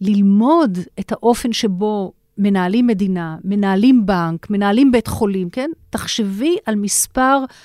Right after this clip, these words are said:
אה, האנשים עם הכשרה טובה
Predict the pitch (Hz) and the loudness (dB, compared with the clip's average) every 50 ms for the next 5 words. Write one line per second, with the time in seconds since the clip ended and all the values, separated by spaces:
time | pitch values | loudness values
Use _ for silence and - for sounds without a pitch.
0 | - _ _ _ _ _ _ _ _ _ _ - 208 196 - 190 190 190 185 185 | -20 _ _ _ _ _ _ _ _ _ _ -6 -6 -6 -4 -6 -6 -6 -6 -6
1 | - - - - - 262 254 254 247 240 240 226 - _ _ _ _ _ _ 208 | -6 -6 -6 -4 -4 -2 -2 -2 -2 -2 -4 -6 -10 _ _ _ _ _ _ -2
2 | 208 202 202 - - 87 - - 220 196 180 202 214 220 220 220 208 - _ _ | -2 0 -2 -2 -4 -6 -4 -4 -6 -6 -4 -2 -2 -2 -2 -2 -4 -6 _ _
3 | _ _ _ - 196 165 170 190 277 302 | _ _ _ -8 -8 -6 -4 -4 -4 -6